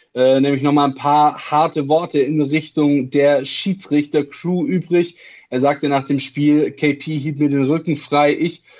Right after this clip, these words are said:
und das, äh, gesamte Team erkennen an, was er für das Team getan hat. Und ich denke nicht, dass es fair war, ihn besonders in einem Playoff-Spiel dafür aus dem Spiel zu nehmen.“ Ja, die Dallas Mavericks, die führten im dritten Viertel bei noch rund neun Minuten zu spielen mit einundsiebzig zu sechsundsechzig.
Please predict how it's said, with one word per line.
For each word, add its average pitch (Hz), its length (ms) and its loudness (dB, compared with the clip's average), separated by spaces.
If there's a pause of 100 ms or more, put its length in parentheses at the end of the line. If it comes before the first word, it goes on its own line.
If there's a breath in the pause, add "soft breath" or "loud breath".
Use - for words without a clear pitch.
(200 soft breath)
und 139 140 -4
das, 151 300 -2
äh, 143 320 2
gesamte 143 640 0
Team 147 340 -2
erkennen 143 440 0
an, 135 420 0
was 139 180 0
er 143 100 0
für 143 140 -2
das 131 180 0
Team 156 200 2
getan 143 420 2
hat. 147 180 0
Und 135 140 -6
ich 131 120 -6
denke 143 260 0
nicht, 160 400 0 (340 loud breath)
dass 143 220 0
es 135 160 -8
fair 143 320 0
war, 135 240 0
ihn 139 360 0
besonders 139 540 0
in 143 160 -2
einem 135 220 0
Playoff-Spiel 127 920 0
dafür 135 580 0
aus 127 460 -2
dem 139 300 0
Spiel - 640 0 (320 loud breath)
zu - 160 -6
nehmen.“ 131 460 2
Ja, 156 180 2
die 127 160 -8
Dallas 156 260 -2
Mavericks, 196 420 -2
die 170 120 -6
führten 214 360 -4
im 156 140 0
dritten 165 380 -4
Viertel 185 340 -2
bei 156 160 2
noch 160 240 -4
rund 156 300 -2
neun 147 240 2
Minuten 170 360 0
zu 143 140 -2
spielen 170 320 0
mit 151 120 -4
einundsiebzig 165 640 -2
zu 156 100 -2
sechsundsechzig. 160 880 -2